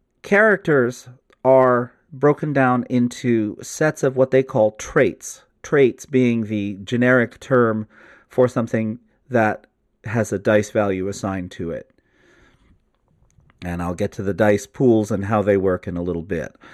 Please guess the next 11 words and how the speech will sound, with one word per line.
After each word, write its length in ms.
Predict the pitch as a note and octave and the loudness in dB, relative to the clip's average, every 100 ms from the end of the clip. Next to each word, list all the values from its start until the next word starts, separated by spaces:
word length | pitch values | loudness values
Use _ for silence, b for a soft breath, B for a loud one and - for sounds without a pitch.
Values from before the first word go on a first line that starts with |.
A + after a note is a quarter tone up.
| B B _ | B B _
But 180 | B2+ B2+ | 2 2
essentially, 800 | C#3+ G#3 A3+ A#3 F3+ C3 B2+ - _ _ _ _ | 2 4 2 2 4 4 2 -4 _ _ _ _
what 260 | C#3+ D3 C#3+ | -2 2 4
they 100 | E3 | 4
recommend 640 | F#3 F#3 E3+ C#3+ C3 C3+ - | 4 0 0 0 0 -2 -2
is 240 | B2 B2 | -2 0
that 140 | B2 - | -2 0
for 200 | B2+ D3 | -2 -2
any 160 | E3+ | -4
given 320 | D#3+ D3 C#3 | -4 -4 -4
setting, 580 | C3+ - D3 A#2+ F#2 G#2+ | -6 -2 -2 -2 -8 -12